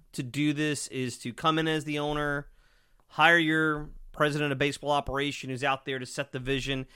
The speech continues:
And I think that that's important because even I, as I looked at these titles, I'm like, "Let me do a little research." I mean, really, it gets muddy. The president of baseball operations, the G M. I mean, teams have employed that. And, you know, you start to go out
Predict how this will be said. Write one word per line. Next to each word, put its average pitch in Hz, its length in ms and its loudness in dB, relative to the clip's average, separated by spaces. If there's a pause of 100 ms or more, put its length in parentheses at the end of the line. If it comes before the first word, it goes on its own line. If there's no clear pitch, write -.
(200)
And 151 100 0
I 156 40 4
think 185 180 -4
that 160 100 -2
that's 160 240 2
important 151 640 -2 (460)
because 139 640 0 (380)
even 240 260 0
I, 170 240 6
as 135 120 -2
I 139 60 -2
looked 151 180 -4
at 131 80 -8
these 123 140 -6
titles, 131 340 2
I'm 120 140 -4
like, 123 320 -6 (260)
"Let - 100 -12
me 480 120 -8
do 392 100 8
a - 0 -
little 190 220 10
research." 135 520 0
I - 20 -8
mean, 156 120 -4
really, 208 460 0 (400)
it 277 120 -8
gets 349 260 -2
muddy. 190 440 6
The 110 100 -8
president 247 400 4
of 208 60 -4
baseball 220 280 -2
operations, 170 560 -2
the 131 80 -8
G 123 320 -4
M. 117 160 -4
I - 20 -10
mean, 113 160 -8
teams 185 280 -6
have 131 80 -2
employed 131 480 -2
that. 104 260 -6 (840)
And, 139 640 2 (1120)
you 190 80 0
know, 165 60 2
you 143 120 0
start 175 420 2
to 147 80 -10
go 135 340 0
out 135 420 4